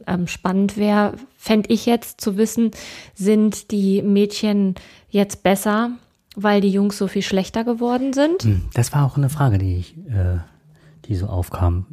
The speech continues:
Speaker 1: Ja, oder?
Speaker 2: Haben die sich angeglichen, halt die Jungs sind ihnen sozusagen entgegengekommen oder die Mädchen?
Speaker 1: <laughs> Das wär aber bitter.
Speaker 2: Ja, genau, das kann ich auch nicht.
Speaker 1: <laughs> Aber die Frage stellt sich, ne?
Speaker 2: Richtig, genau. Mhm.
Speaker 1: Aber das eigentlich, eigentlich kann das nicht sein, weil ich meine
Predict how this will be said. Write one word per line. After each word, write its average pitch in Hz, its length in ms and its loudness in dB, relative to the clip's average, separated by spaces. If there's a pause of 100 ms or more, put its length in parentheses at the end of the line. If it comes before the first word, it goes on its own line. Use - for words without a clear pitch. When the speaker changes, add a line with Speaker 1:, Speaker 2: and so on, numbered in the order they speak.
(100)
Speaker 1:
Ja, - 340 -2
oder? 233 540 0
Speaker 2:
Haben 107 180 0
die 101 60 0
sich 104 200 -4
angeglichen, 123 680 0
halt 123 240 -2
die 110 80 2
Jungs 123 220 4
sind 113 120 -2
ihnen 107 180 0
sozusagen 101 440 0
entgegengekommen 117 640 -2
oder 123 120 4
die 107 60 6
Mädchen? 127 440 4
Speaker 1:
<laughs> - 40 -18
Das - 240 0
wär 240 100 2
aber 240 160 2
bitter. 190 500 -2 (180)
Speaker 2:
Ja, 143 120 6
genau, 113 280 -2
das 92 200 -4
kann 107 120 4
ich 107 120 -4
auch 98 100 -4
nicht. 110 220 -2 (360)
Speaker 1:
<laughs> 359 40 8 (720)
Aber 214 160 2
die 208 80 4
Frage 202 300 2
stellt 294 260 2
sich, - 180 -4
ne? 254 260 0
Speaker 2:
Richtig, 139 340 -2
genau. 98 280 2 (160)
Mhm. 131 160 6
Speaker 1:
Aber 214 220 4
das 196 280 -6
eigentlich, 240 920 -2
eigentlich 226 380 -2
kann 226 180 -2
das 220 160 -2
nicht 226 160 0
sein, 202 340 0
weil 196 160 2
ich 196 140 -2
meine 226 380 0